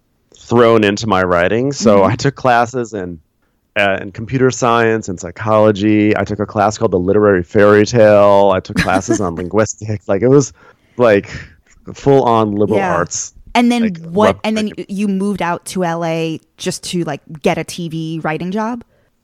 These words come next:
Speaker 1: Yeah, I moved out in two thousand one after I graduated, and, um, I, I was hoping to, to eventually be a T V writer, and so I got a job as a, as a P A on a show called Andy Richter Controls the Universe. So,
Speaker 2: Oh,
Speaker 1: like, totally
Speaker 2: yes.
Speaker 1: coincidentally,
Speaker 2: Yes.
Speaker 1: yeah,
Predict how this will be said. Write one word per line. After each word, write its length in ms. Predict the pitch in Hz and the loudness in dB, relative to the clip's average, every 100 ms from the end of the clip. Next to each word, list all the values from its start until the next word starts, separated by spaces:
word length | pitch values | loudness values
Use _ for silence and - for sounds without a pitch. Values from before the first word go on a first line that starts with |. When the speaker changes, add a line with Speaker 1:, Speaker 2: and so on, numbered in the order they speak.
| _ _ | _ _
Speaker 1:
Yeah, 160 | 143 | 2
I 60 | 131 | 4
moved 240 | 139 156 151 | 2 2 2
out 260 | 143 139 | 2 0
in 100 | 117 | -2
two 140 | 110 117 | -4 0
thousand 300 | 104 98 92 | 0 0 -6
one 320 | 87 98 165 | -6 -6 -6
after 200 | 107 107 | -6 -2
I 60 | 98 | -2
graduated, 760 | 90 85 90 87 87 92 101 - | 0 -4 -4 -4 -2 -2 -2 -4
and, 440 | 95 95 95 95 92 | -2 0 0 -2 0
um, 440 | 90 87 85 82 - | 2 2 0 -6 -6
I, 120 | 101 | -4
I 300 | 95 - 101 | -4 0 0
was 140 | 101 92 | 0 -2
hoping 340 | 107 104 104 | -2 -2 -6
to, 360 | - 95 90 78 _ _ _ _ _ | -4 -4 -4 -8 _ _ _ _ _
to 200 | 113 95 | 2 4
eventually 340 | 98 104 120 | 4 2 0
be 100 | 101 | 0
a 40 | 92 | -2
T 200 | - 110 | -2 -2
V 120 | 107 | 2
writer, 500 | 104 107 107 104 104 | 4 4 6 6 4
and 300 | - 101 95 | 2 -4 -2
so 260 | 107 95 87 - - - | -2 -2 -4 -18 -20 -2
I 100 | 117 | 0
got 180 | 120 143 | 2 2
a 40 | |
job 360 | 123 127 120 113 | 2 2 2 2
as 140 | 101 | -2
a, 140 | 98 92 - | -4 -8 -8
as 180 | 95 92 | -8 -6
a 40 | |
P 280 | - - 123 | -10 -2 4
A 220 | 113 110 | 6 6
on 120 | 107 98 | 2 -2
a 60 | |
show 340 | 92 110 95 98 | -6 -2 0 -2
called 320 | 104 92 90 | -2 -2 -2
Andy 200 | 110 104 | -4 -4
Richter 280 | 98 98 107 | -4 -2 -4
Controls 420 | 95 104 104 95 | -4 -2 2 2
the 60 | 85 | 0
Universe. 380 | 85 82 147 170 | -4 0 0 2
So, 140 | 104 | 2
Speaker 2:
Oh, 60 | 92 | 4
Speaker 1:
like, 140 | - | 4
totally 200 | - 117 | 4 4
Speaker 2:
yes. 120 | 127 - | 4 4
Speaker 1:
coincidentally, 560 | 139 165 196 135 120 | 4 4 2 2 -2
Speaker 2:
Yes. 440 | 202 254 415 453 110 | 0 -2 -4 -4 2
Speaker 1:
yeah, 400 | 160 143 101 | 4 4 2